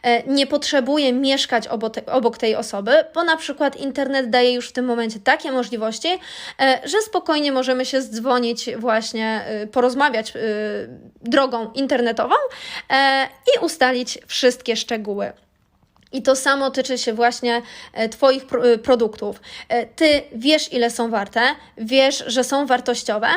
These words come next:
i polecasz je tym osobom, które będą chciały, e, ten produkt od ciebie kupić, ponieważ on będzie rozwiązywał jakiś ich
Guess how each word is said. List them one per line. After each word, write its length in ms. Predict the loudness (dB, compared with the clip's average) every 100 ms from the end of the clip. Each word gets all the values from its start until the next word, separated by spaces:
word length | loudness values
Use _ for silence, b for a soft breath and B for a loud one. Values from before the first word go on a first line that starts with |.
| -2 b b -4
i 80 | 2
polecasz 520 | 4 4 2 -2 2
je 200 | 2 2 -2 _ _ -2
tym 200 | 0 0
osobom, 420 | 0 0 0 0 -2 B
które 300 | B 2 4
będą 340 | 4 2 0 -4
chciały, 400 | 0 2 6 4
e, 80 | 2 B B B 0 4 4 2 -2 _ _
ten 240 | 0 0 0
produkt 420 | 2 2 0 -6
od 220 | -8 -6
ciebie 480 | -2 0 2 0 -2 -4
kupić, 440 | -4 0 -2 -2 B B
ponieważ 440 | 0 2 2 2 2
on 180 | -2 0
będzie 260 | 2 2
rozwiązywał 600 | 2 0 -2 -2 0 0 0
jakiś 600 | 0 0 -4 -6 -8 -12 _
ich 340 | -4 -2 -4